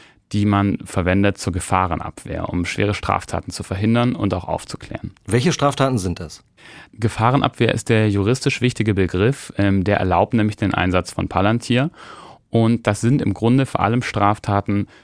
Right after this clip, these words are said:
Speaker 1: wie Terroranschläge, Sexualdelikte,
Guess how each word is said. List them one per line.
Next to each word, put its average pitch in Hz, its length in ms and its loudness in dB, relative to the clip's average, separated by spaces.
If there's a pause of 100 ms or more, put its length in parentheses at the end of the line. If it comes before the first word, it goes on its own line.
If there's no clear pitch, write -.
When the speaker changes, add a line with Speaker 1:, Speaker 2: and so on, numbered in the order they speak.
Speaker 1:
wie 98 260 0
Terroranschläge, 87 1080 0
Sexualdelikte, 95 1300 -2